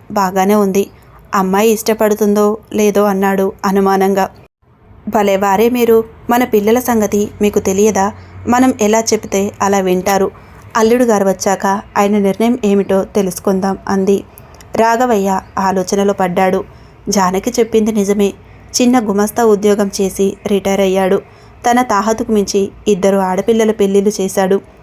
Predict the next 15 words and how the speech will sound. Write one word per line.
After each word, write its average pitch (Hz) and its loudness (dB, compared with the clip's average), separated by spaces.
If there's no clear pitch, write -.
ఇంకా 233 0
ఆ 202 0
అప్పులు 202 0
తీరనే 196 -2
లేదు. 190 0
ఇప్పుడు 262 0
స్వప్న 202 -2
పెళ్ళి 220 2
అంటే 202 0
కొద్దో 196 0
గొప్పో 196 0
డబ్బు 190 -2
అవసరం, 190 0
లక్షలు 226 0
లేనిదే 202 0